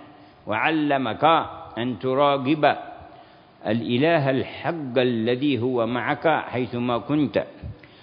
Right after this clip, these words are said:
وكونك وكان معك وكان وطورك في الأطوار وكان معك،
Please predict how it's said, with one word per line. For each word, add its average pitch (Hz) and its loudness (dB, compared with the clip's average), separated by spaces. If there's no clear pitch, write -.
وكونك 117 2
وكان 139 -2
معك 143 -2
وكان 123 0
وطورك 147 0
في 143 -2
الأطوار 143 0
وكان 117 0
معك، 151 2